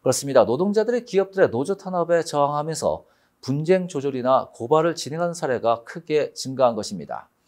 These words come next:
이처럼 스타벅스나 아마존 등 대기업들의 무노조 경영 방침이 깨지기 시작했고, 이제 애플, 또 블리자드 등 아이티 기업 직원들 역시 노조 설립을 추진하고 있습니다.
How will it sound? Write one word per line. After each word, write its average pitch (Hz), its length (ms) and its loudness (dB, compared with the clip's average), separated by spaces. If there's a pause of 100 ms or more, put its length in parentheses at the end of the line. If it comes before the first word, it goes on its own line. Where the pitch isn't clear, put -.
(420)
이처럼 190 300 4
스타벅스나 202 680 2
아마존 175 300 2
등 104 260 0 (340)
대기업들의 139 600 4
무노조 160 420 -2
경영 151 340 -4
방침이 170 580 -6
깨지기 185 300 -4
시작했고, 147 720 -6 (400)
이제 120 240 2
애플, 123 500 2 (200)
또 117 160 -4
블리자드 180 440 2
등 196 260 -2
아이티 180 480 -2
기업 175 360 2
직원들 139 420 -2
역시 110 400 -6
노조 120 240 -2
설립을 139 460 -6
추진하고 156 380 -2
있습니다. 73 540 -8